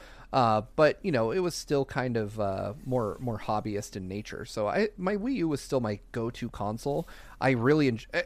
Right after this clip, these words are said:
I had just had my first kid, and so it was easy for me to pick up the gamepad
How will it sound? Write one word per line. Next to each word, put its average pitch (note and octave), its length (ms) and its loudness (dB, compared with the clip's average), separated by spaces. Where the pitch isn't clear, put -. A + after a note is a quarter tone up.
I D3 100 4
had C3+ 140 0
just - 420 -10
had A2+ 500 -6
my A2+ 140 -6
first - 340 -10
kid, G#2 320 -6
and A#2+ 200 2
so C3 220 6
it B2 60 4
was A#2+ 280 -2
easy C#3+ 280 -8
for C3 160 -8
me C3 100 0
to A#2 60 -4
pick - 260 -4
up A#2+ 140 -2
the A#2 100 -8
gamepad G#2+ 800 -6